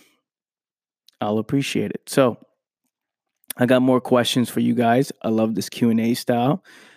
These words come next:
It's cool to see what you guys want me to talk about. It's cool to see,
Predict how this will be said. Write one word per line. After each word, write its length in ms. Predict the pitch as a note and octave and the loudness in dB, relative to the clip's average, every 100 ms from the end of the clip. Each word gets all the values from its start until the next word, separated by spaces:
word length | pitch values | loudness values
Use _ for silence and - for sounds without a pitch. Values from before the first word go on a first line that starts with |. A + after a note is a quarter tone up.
| _ - | _ -12
It's 120 | - | -8
cool 280 | - B2 A2+ | 2 4 4
to 60 | |
see 240 | G#2 A#2+ A#2 | 0 0 2
what 260 | A2 - | 2 0
you 60 | A2+ | -2
guys 280 | A2+ G#2+ - | 0 0 0
want 180 | G#2+ | 0
me 80 | A2+ | 0
to 100 | G#2+ | -2
talk 300 | - A2 A2 | 0 -2 -2
about. 320 | A2+ A2 A#2+ | -2 0 0
It's 140 | - - | -2 -8
cool 220 | - A2+ | -4 -4
to 120 | - | -4
see, 380 | - A#2 A2+ | -4 0 0